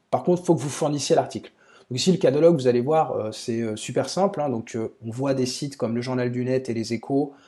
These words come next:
Alors, je pense pas que ce soit directement ces médias-là qui proposent de l'échange de liens, puisque ces médias-là, ils vendent de l'article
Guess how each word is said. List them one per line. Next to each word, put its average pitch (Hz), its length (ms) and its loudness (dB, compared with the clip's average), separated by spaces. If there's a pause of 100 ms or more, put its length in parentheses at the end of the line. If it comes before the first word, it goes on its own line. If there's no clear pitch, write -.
(140)
Alors, 107 200 0
je - 120 -8
pense 131 240 -4
pas 165 120 8
que 165 60 -8
ce 135 80 -6
soit 131 180 -2
directement 127 440 0
ces 127 160 -8
médias-là 127 400 2
qui - 140 -8
proposent 135 460 -4
de 120 40 -4
l'échange 113 320 -6
de 117 60 -4
liens, 123 220 -2
puisque - 240 -10
ces - 120 -8
médias-là, 123 340 4
ils 110 100 0
vendent 147 160 0
de 160 60 4
l'article 143 440 -2